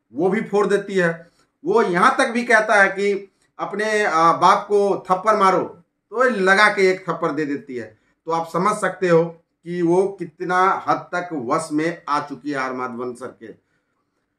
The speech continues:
अब ये सब क्यों किया जा रहा है, इसके पीछे भी एक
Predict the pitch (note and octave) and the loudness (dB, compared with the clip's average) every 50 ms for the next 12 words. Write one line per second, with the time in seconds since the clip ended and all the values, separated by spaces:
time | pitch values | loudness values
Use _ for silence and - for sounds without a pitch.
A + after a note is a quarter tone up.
0 | _ _ _ _ - G3 A#3+ C4+ D4 B3 A#3 B3 C#4 C#4 C#4 C#4 C4+ C4+ C4 B3+ | _ _ _ _ 0 0 2 2 2 4 6 6 6 6 6 4 2 2 2 0
1 | - - - C#4+ D#4+ D4+ - C4+ C4 B3+ A#3+ A#3 A#3+ A3+ A#3 A3+ A3 A3 G#3 F#3+ | -6 -2 2 2 2 2 2 2 2 2 4 4 6 6 6 6 6 6 4 2
2 | G3+ A3 A3+ - - G3+ G3 - - A#3 A#3 - - - - G#3 G3 G3+ - A3+ | 0 -2 -4 -4 -6 -8 -8 -6 -2 0 0 0 0 -4 -10 -12 -10 -6 -2 0
3 | A#3 G#3 G3 G#3 A3+ - - - F#3 G3 G#3 A3 A3 | 0 0 0 -4 -6 -10 -8 -2 0 2 2 2 2